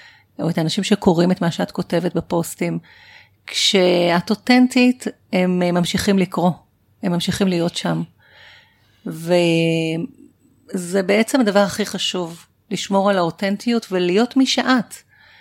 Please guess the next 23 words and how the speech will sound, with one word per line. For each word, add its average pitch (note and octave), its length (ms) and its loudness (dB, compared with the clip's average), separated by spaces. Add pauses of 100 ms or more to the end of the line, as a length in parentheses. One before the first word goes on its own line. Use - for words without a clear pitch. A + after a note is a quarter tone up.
(340)
כי F3+ 640 -2
אם A#3+ 160 4
את E4 80 -2
תנסי, A#3 840 0 (120)
אה, E3+ 640 -4
להציג E3+ 680 -4
ללקוחות F3 1120 0
שלך F3 300 0
הצעיר-, E3 440 0
שהן F#3 200 0
צעירות F3+ 380 0
ממך, D#3 320 -2
אוקיי, E3+ 320 -4 (600)
דברים A3 800 2
אחרים F#3 540 -4
שלא F3+ 200 -4
קשורים G3 360 -4
לעולם F3 400 0
שלך, A3 360 -6
זה E3+ 140 -2
לא G#3 220 4
ייראה C4 480 0
אמיתי. A#3+ 380 0